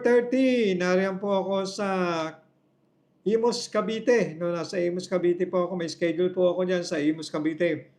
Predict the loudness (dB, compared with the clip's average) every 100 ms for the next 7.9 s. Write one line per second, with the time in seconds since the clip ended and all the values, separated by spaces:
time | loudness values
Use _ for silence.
0 | _ _ -4 -2 0 0 0 -2 -8 -14
1 | _ _ _ _ -4 0 2 2 0 -2
2 | 0 0 0 0 0 2 0 0 -2 0
3 | -2 -2 -4 -4 -4 -4 -4 -2 0 0
4 | 0 0 -2 -2 -4 -6 -4 -2 -2 -2
5 | -4 -2 -4 -4 -6 -10 -10 -10 -8 -8
6 | -8 -8 -6 -4 -4 -6 -14 _ _ _
7 | -6 -4 -2 0 2 2 0 -6